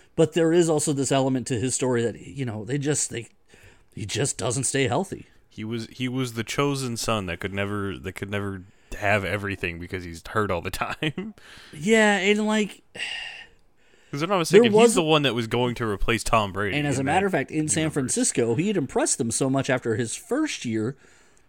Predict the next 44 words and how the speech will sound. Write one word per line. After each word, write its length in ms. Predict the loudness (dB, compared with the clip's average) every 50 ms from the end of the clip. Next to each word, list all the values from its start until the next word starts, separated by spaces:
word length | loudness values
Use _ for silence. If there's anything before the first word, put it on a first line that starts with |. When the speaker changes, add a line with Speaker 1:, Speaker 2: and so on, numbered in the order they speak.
| _ _ _ _ _ _ -4
Speaker 1:
hundreds 340 | -2 0 0 0 0 0 0
of 60 | 0
millions 260 | 0 0 0 0 -2
of 80 | 0 2
dollars 320 | 4 6 6 6 4 2
situation 400 | -2 -4 -2 0 0 0 -2 -2
that 140 | -4 -2 2
they 140 | 2 2 2
were 160 | 2 0 0
in 360 | 2 2 2 2 0 -2 -4 -6 _ -10
at 140 | -8 -4 -2
the 200 | 0 2 2 4
end. 280 | 4 2 2 0 0
This 140 | 0 2 2
was 120 | 2 2
the 80 | 2 4
last 320 | 4 2 2 0 0 0
year 160 | -2 0 0 -2
of 80 | -2
that 260 | -2 -4 -4 -4 -4
deal. 340 | -2 -2 0 0 0 -2 -6 -10 _ _ _ _ _ _ _ -2
That 160 | 0 2 2
was 120 | 2 2 2
one 80 | 2
of 60 | 2
those 120 | 2 0 0
things 180 | 0 -2 -2
where 80 | -2 0
other 160 | 0 0 0
teams 240 | 2 2 2 2 2
didn't 240 | 0 -2 -2 -2 0
want 180 | 0 2 2
him 80 | 2 0
because 240 | 0 0 -2 0 0
he 60 | 0
was 160 | 0 0 0
owed 240 | 0 0 0 0 -2
something 200 | -2 -4 -4 -4
like 180 | -4 -6 -6 -6
twenty 280 | -8 -8 -6 -4 -4 -4
or 80 | -4
twenty-five 440 | -4 -6 -6 -6 -4 -4 -4 -4 -4
million 240 | -6 -8 -8 -6 -6
dollars. 160 | -4 -6